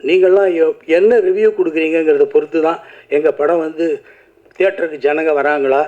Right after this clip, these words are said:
எப்படி அதை ரசிக்கிறாங்கங்கிறத நீங்க பாருங்க. படத்தை பார்த்துட்டு உங்களுக்கு திருப்தியா இருந்தா நல்ல ரிவ்யூ கொடுக்கணும்னு வேண்டிக்கிறேன். நீங்க எல்லாரும் இந்த படத்தை வந்து ப்ரொமோட் பண்றது விதத்துல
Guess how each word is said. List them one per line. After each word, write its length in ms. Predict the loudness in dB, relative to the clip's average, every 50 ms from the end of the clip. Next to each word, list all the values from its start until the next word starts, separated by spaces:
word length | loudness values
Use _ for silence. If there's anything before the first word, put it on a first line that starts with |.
| -4 -10 -20 -14 -6 -2 -2
எப்படி 200 | 0 2 2 2 2
அதை 100 | 2 2 0
ரசிக்கிறாங்கங்கிறத 800 | 0 -2 -4 -8 -8 -6 -4 -4 -4 -4 -2 -2 0 2 2 0 0 -2 -10 -20 -20 _ -20 -20 _ _ _ -18 -10 -4 -2
நீங்க 160 | -2 0 0 -2 -2 0
பாருங்க. 320 | 0 0 0 0 0 0 -2 -2 -2
படத்தை 280 | -2 -2 -2 0 -2 -4
பார்த்துட்டு 360 | -2 -2 -6 -6 -4 0 2 2 2
உங்களுக்கு 300 | 2 -2 -4 -4 -4 -8 -4 -4
திருப்தியா 320 | -4 -4 -2 -2 0 0 0 -2
இருந்தா 220 | -4 -4 -4 -4 -4 -8 -20 -20 -20 -18 _ -4 -2
நல்ல 220 | 0 2 2 2 2 0
ரிவ்யூ 220 | -2 -4 -2 -4 -2 -2
கொடுக்கணும்னு 420 | -2 -2 0 2 2 2 2 2
வேண்டிக்கிறேன். 420 | 0 0 0 -4 -8 -8 -12 -20 -20 -20 -20 -20 -20 -14 -6
நீங்க 180 | -4 0 2 4 4 4
எல்லாரும் 340 | 2 0 0 0 -2 -2 -4
இந்த 120 | -4 -6 -6 -4
படத்தை 300 | -4 -6 -6 -4 -4 -4
வந்து 240 | -4 -4 -4 -6 -8 -8 -10 _ _ _ _ _ _ _ _ _ _ _ -16 -16 -14 -10 -2
ப்ரொமோட் 340 | 0 2 4 4 2 2 0
பண்றது 280 | -2 -2 -2 0 2 2 2
விதத்துல 420 | 2 2 2 0 0 0 0 2